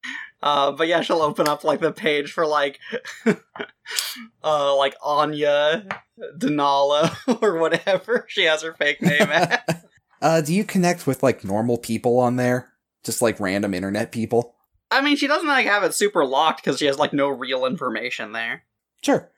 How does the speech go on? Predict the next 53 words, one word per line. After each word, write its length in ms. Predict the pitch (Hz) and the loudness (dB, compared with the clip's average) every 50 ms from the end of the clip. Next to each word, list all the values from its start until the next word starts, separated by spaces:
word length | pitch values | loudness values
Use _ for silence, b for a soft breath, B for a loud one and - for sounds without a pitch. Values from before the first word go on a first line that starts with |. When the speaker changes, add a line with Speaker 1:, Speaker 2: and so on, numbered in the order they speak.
| _ _ _ _ _ | _ _ _ _ _
Speaker 2:
So, 420 | - - 175 175 175 175 170 175 - | -6 -2 -2 0 2 0 0 0 -2
I'll 80 | - 170 | -2 -2
say 160 | 170 220 220 | 0 0 0
you 40 | 202 | 0
get 160 | 160 196 170 | 0 0 0
a 40 | 160 | 0
message 420 | 139 127 127 131 - 156 147 139 | 0 0 0 0 0 -2 -2 -2
from 220 | - 123 113 110 104 | -4 -4 -4 -2 -2
someone 340 | - - 135 147 151 147 | -2 0 0 0 0 0
you 140 | 143 143 123 | 0 0 0
know 320 | 110 110 110 110 110 113 110 | 0 0 2 2 2 0 0
who 200 | 104 120 117 110 | -2 -4 -6 -6
just, 240 | 101 113 104 - | -4 -4 -2 0
like, 300 | 120 107 104 98 - _ _ _ | 2 2 2 0 -2 _ _ _
you 140 | 107 113 113 | -4 0 0
don't 260 | 117 120 123 73 67 | 2 0 0 -2 -4
really 320 | 92 98 104 101 104 104 | -4 -2 0 0 0 0
know 300 | 101 98 95 92 92 98 | -2 -2 0 0 -2 -2
them, 260 | 92 107 104 104 107 98 | -2 -2 -2 -2 -2 -2
but 140 | 98 92 | 0 0
every 180 | 95 92 98 101 | 0 0 -2 -2
once 160 | 98 95 95 | -4 -4 0
in 60 | 107 | 2
a 40 | 101 | 2
while 80 | 101 98 | 2 2
you 120 | 98 98 | 2 0
have 100 | 101 95 | -2 -2
a 60 | 95 | -2
talk 320 | 92 - - 101 98 - - | -4 -2 0 0 0 0 0
about, 280 | 95 104 101 95 92 | 0 2 2 2 2
like, 220 | - 92 90 - - | 0 -2 -2 -2 -4
bands 300 | 87 87 92 98 98 104 | -4 -2 -2 -2 -2 -4
you 80 | 104 | -4
both 280 | 95 - 104 104 101 - | -2 -2 -2 -2 -4 -4
kind 260 | - 104 98 104 101 | -6 -6 -4 -4 -4
of 100 | 98 92 | -4 -2
like. 420 | 95 104 104 107 104 - - - _ _ _ _ _ _ - | 0 0 2 0 0 -4 -10 -16 _ _ _ _ _ _ -8
Speaker 1:
Yeah, 260 | 143 147 139 127 127 | -2 0 0 0 0
and 100 | 127 127 | -2 -4
then 80 | 123 | -4
I 100 | 120 120 | -4 -2
yell 240 | 120 117 117 117 123 | 0 0 0 0 0
at 100 | 123 123 | -2 -4
him 160 | 123 120 117 113 | -6 -8 -10 -6
about 240 | 113 117 117 - - | -4 -2 -2 -2 -4
the 60 | 113 | -4
bands 320 | 117 120 113 117 117 - | -4 -2 -2 -4 -6 -8
he 100 | 127 117 | -8 -4
likes 220 | 113 110 120 - - | -4 -4 -4 -4 -4
that 100 | 123 110 | -4 -4
are 80 | 113 | -4
dumb. 360 | 113 - - - - - - _ _ _ _ _ _ | -4 -6 -6 -8 -8 -12 -18 _ _ _ _ _ _
Speaker 2:
Yeah. 340 | - 120 113 95 85 85 - | 0 2 2 2 2 -2 -6